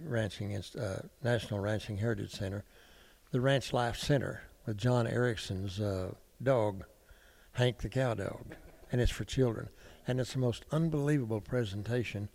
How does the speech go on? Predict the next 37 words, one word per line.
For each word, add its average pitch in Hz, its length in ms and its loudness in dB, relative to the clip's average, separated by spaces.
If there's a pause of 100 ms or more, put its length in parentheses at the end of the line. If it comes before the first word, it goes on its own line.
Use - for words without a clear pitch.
(460)
of 120 200 4
ranch 131 400 2
life 104 440 -4 (720)
through 156 360 6
the, 123 240 2 (100)
the 127 180 0
eyes 120 380 0
of 107 120 0
this 107 180 -4
dog 110 460 0
that 104 240 -8
you 123 60 2
can 104 160 -4
possibly 113 540 -4
imagine. 110 440 -2 (480)
And 139 160 0
I 123 140 0
just 123 260 -2
can't 135 280 2
im-, 117 160 -2 (180)
wait 151 400 2
till 123 160 2
it 110 120 2
opens 135 440 0
and, 107 220 -2 (380)
and 113 200 -2
watch 127 340 -2
the 110 100 -2
young 120 360 0
people 104 460 0 (180)
absolutely 139 720 0
go 117 180 2
bananas 113 580 -2 (380)
going 110 260 0
through 113 220 0
that 110 180 -2
facility. 120 640 -8